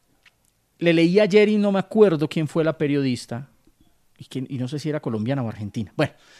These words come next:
discúlpeme ella si no le doy el crédito, pero me pare-, me pareció interesante la, el debate. Decía ella, "Venga, muy chévere lo del equipo de Oakland, todo está bien, obviamente horrible lo de Boca, ta, ta, ta, ta, ta, todo lo que quiera". Decía ella,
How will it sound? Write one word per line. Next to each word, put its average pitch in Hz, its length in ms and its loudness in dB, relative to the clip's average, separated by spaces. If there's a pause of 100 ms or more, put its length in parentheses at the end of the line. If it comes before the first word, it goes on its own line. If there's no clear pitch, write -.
(160)
discúlpeme 135 840 -4
ella 135 340 -2
si 104 400 -8
no 110 160 -4
le 123 100 -2
doy 127 200 -2
el 127 100 -6
crédito, 127 400 -2 (300)
pero 165 160 -2
me 160 80 -2
pare-, 160 340 -2
me 170 100 -6
pareció 147 280 -4
interesante 160 640 -2
la, 127 680 -4
el 127 120 -8
debate. 196 300 0 (540)
Decía 147 280 0
ella, 123 160 0
"Venga, 110 180 -4
muy 165 320 0
chévere 175 360 2
lo 160 80 4
del 131 120 2
equipo 135 320 -4
de 139 80 0
Oakland, 180 400 -2
todo 131 160 -4
está 135 180 -6
bien, 196 340 2
obviamente 135 460 0
horrible 127 300 0
lo 123 140 2
de 123 60 2
Boca, 180 320 2
ta, 135 100 -2
ta, 131 120 -2
ta, 127 120 -4
ta, 139 100 -6
ta, 180 160 -2
todo 147 120 0
lo 156 80 -2
que 127 120 -6
quiera". 98 260 -10 (760)
Decía 147 260 0
ella, 131 180 0